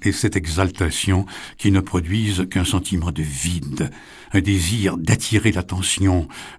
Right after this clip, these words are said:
de recueillir l'approbation, la gloire, la popularité, le succès ou le pouvoir. Regardez ensuite les gens qui vous entourent.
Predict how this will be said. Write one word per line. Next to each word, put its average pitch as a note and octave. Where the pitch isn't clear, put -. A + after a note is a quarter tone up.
de A#2
recueillir A2+
l'approbation, G#2
la E2
gloire, G2+
la F#2
popularité, C#3
le G2+
succès -
ou D3
le F3+
pouvoir. F2
Regardez B2
ensuite F2+
les E2
gens F2
qui F2
vous D2+
entourent. C#2+